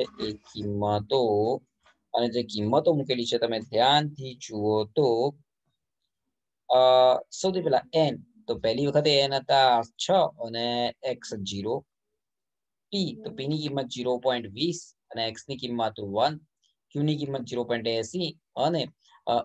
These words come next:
એન માઇનસ એક્સ, એન માઇનસ એક્સ એટલે છ ઓછા શૂન્ય, છ ઓછા શૂન્ય, તો છ ઓછા શૂન્ય છ જ થાય. હવે આનો જવાબ, તો જવાબમાં શું આવ્યું ખબર છે વિદ્યાર્થી? સિક્સ ઝીરો અને, અ, ઝીરો પોઇન્ટ વીસ ની શૂન્ય ઘાત બરાબર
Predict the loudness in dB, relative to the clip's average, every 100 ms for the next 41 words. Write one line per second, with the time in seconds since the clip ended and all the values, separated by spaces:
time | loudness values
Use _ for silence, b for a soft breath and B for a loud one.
0 | 2 2 4 2 0 -2 2 2 2 -6
1 | _ -2 0 2 2 2 0 -2 -2 0
2 | 0 0 -2 4 6 6 0 0 2 2
3 | 2 -2 0 0 -4 -2 2 2 4 2
4 | 0 -4 -2 0 -2 -6 _ _ -14 0
5 | 2 4 4 0 -2 -6 -6 -6 -4 -2
6 | -2 -6 -10 -10 -16 _ _ _ b b
7 | b 0 2 2 0 -2 2 2 0 _
8 | _ _ -10 -4 0 2 2 0 0 2
9 | 2 2 -2 -4 -4 -2 2 2 0 _
10 | -10 -4 -4 -2 -4 -2 4 6 6 6
11 | 4 2 -2 _ _ _ _ 0 4 6
12 | 4 2 2 2 0 -2 -4 -2 -2 -2
13 | 0 0 2 0 0 0 2 4 6 4